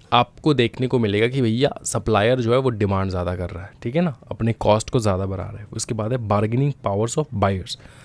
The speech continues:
अब बायर्स, बायर्स मतलब आप हो दुकानदार, आपका जो कस्टमर है वो कब आपसे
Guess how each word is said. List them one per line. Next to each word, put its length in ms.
अब 200
बायर्स, 340
बायर्स 480
मतलब 280
आप 220
हो 80
दुकानदार, 680
आपका 500
जो 140
कस्टमर 600
है 300
वो 480
कब 240
आपसे 640